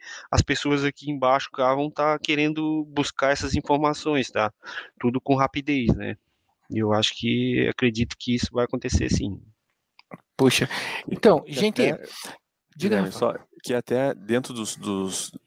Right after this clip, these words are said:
Speaker 3: quando a gente lê as reportagens, é,
Speaker 2: Uhum.
Speaker 3: é um dos, do, dos conceitos da mudança. Antigamente, a indústria,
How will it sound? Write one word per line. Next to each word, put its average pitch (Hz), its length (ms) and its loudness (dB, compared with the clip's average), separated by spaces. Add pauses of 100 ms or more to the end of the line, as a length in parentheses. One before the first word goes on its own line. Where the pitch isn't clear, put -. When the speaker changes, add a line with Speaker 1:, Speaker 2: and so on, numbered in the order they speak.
(160)
Speaker 3:
quando 104 160 0
a - 20 0
gente 107 220 -2
lê 101 200 0 (260)
as 92 160 -4
reportagens, 101 800 -2 (380)
é, 104 460 2
Speaker 2:
Uhum. 139 120 -8
Speaker 3:
é 101 60 -4
um 110 160 -2
dos, 120 180 -6 (180)
do, 113 200 0 (240)
dos - 200 -8
conceitos 120 420 0
da 120 120 2
mudança. 127 500 0 (360)
Antigamente, 104 840 0 (100)
a 104 80 0
indústria, 104 720 0